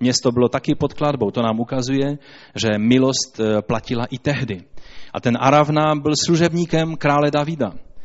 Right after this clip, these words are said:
Byl lojální vůči králi Davidovi. A když ho viděl z dálky, že najednou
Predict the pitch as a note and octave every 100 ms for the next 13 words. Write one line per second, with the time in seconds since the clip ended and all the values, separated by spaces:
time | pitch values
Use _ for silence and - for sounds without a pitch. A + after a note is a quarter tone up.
0 | - - G#2+ B2+ B2+ B2 B2 A2+ C#3+ E3
1 | D#3+ C#3+ A2 G#2+ A#2 A#2+ A#2+ A#2+ A2 G#2+
2 | A2+ G#2 G2 G#2 A2 A#2+ A2+ C3 D#3+ D#3+
3 | C#3+ B2 D3+ E3 D3 B2+ B2+ C#3+ D3 D3
4 | C#3+